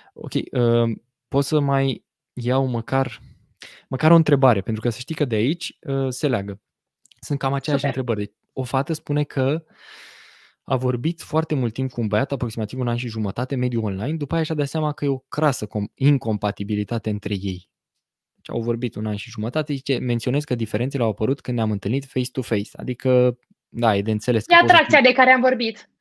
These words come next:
Speaker 1: Da, da, da. Zici, "Bă, de ce ai vorbit un an jumate dacă nu erați compatibili?" Păi da, da, ne-am văzut față în față și ne-am dat seama că nu mai suntem ok.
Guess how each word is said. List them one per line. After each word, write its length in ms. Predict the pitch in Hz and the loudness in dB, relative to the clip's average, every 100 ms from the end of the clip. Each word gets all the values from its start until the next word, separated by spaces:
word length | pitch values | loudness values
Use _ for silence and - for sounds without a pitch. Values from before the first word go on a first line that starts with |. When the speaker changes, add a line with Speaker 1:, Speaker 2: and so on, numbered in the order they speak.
| _ _ | _ _
Speaker 1:
Da, 320 | - 120 98 _ | -2 -2 -2 _
da, 240 | - 98 - | -10 -10 -10
da. 160 | 107 | -14
Zici, 120 | 95 | -14
"Bă, 120 | 120 135 | -8 -8
de 60 | |
ce 120 | 117 | -6
ai 60 | 139 | -6
vorbit 280 | 120 107 110 | -4 -6 -2
un 80 | 113 | 0
an 100 | 110 | 0
jumate 360 | 101 110 - | 0 -4 0
dacă 220 | 113 104 | -2 0
nu 100 | 110 | 0
erați 200 | 110 110 | 0 0
compatibili?" 560 | - 110 107 104 101 104 | -2 -2 0 -2 -4 -6
Păi 180 | - 139 | -4 -2
da, 180 | 117 101 | 0 -2
da, 200 | 104 - | -6 -6
ne-am 220 | 120 117 | -2 -2
văzut 260 | 110 113 131 | -2 -4 -2
față 240 | 123 - | -2 -4
în 60 | 107 | -4
față 240 | 147 156 | -2 -2
și 60 | 143 | -4
ne-am 120 | 143 | -2
dat 100 | 143 | -2
seama 160 | 147 143 | -4 -4
că 100 | 143 | -2
nu 60 | |
mai 100 | 131 | 0
suntem 220 | 117 110 104 | -2 -2 -4
ok. 100 | 95 | -6